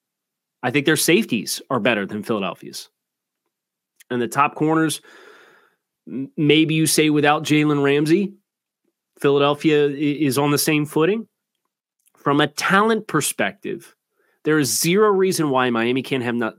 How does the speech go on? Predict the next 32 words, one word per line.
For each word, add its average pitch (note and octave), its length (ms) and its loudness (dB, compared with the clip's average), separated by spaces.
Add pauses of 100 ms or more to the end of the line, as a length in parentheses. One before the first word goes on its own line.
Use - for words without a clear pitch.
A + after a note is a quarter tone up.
(120)
cannot C#3 400 0
have C#3 180 -2
the A#2+ 80 -2
same D#3 360 0
defensive C#3 580 -2
success A#2 460 0
against A2 260 -2
New G#2+ 100 -2
England G#2 260 -4
that F#2+ 120 -10
the, F#2+ 240 -6 (440)
that G2+ 140 -4
the G#2 100 -4
Eagles E2 340 -8
did. - 180 -16 (1200)
And C#3+ 100 0
just E3 120 2
to E3 60 0
piggyback C3 500 2
off A2+ 160 0
of G#2+ 100 -10
this, G#2+ 280 -2 (360)
the C#3 840 0
parallels F#3+ 480 2
between D3+ 300 2
the B2+ 60 0
two C#3 200 0
teams, A2 320 -2
Philadelphia A#2+ 460 0
and G#2+ 60 0
Miami G#2 260 -2
defensively. A#2+ 640 -2